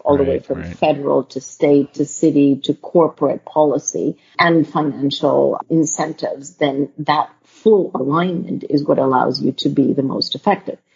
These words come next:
Speaker 1: In the absence of that alignment, uh, it doesn't mean that the whole thing is paralyzed. It just means that you're not optimizing the system.
Speaker 2: Okay, so I want to pivot and talk about your book,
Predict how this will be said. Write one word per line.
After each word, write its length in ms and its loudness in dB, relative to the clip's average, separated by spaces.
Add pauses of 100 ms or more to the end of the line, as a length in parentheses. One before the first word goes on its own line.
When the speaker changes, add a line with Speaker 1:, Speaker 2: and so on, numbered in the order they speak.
(280)
Speaker 1:
In 100 4
the 240 0
absence 540 2
of 140 0
that 120 0
alignment, 800 -2
uh, 260 4
it 80 2
doesn't 300 0
mean 300 6
that 120 -4
the 80 -2
whole 180 0
thing 160 -4
is 140 -4
paralyzed. 600 0
It 80 -2
just 200 -4
means 400 0 (380)
that 100 2
you're 180 2
not 280 0
optimizing 720 -2
the 80 -4
system. 500 -2 (140)
Speaker 2:
Okay, 180 0
so 160 2
I 80 2
want 120 2
to 40 -6
pivot 320 2
and 100 0
talk 200 0
about 240 2
your 100 -4
book, 420 -4